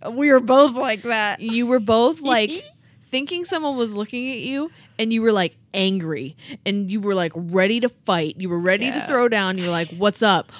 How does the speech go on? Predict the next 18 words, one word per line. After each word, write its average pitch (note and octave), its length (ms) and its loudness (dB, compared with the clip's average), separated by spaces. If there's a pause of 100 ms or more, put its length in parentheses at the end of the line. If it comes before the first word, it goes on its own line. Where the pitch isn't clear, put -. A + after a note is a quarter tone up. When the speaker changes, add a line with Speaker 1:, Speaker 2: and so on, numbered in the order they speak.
(140)
Speaker 2:
What, G3+ 480 2
what G3 100 0
are G#3 40 0
you G#3 100 2
staring G#3 340 0
at? E3+ 140 -2
You F3+ 60 -2
think G3+ 220 -4
my F#3 120 -2
face F3 380 -2
is G#3+ 120 -6
weird?" A#3+ 400 2 (220)
Speaker 1:
<laughs> - 200 -8
Speaker 2:
And A#3 160 2
I'm A#3+ 160 2
like, A#3 360 -2 (320)
"Maybe D4+ 340 4
they F#4 280 2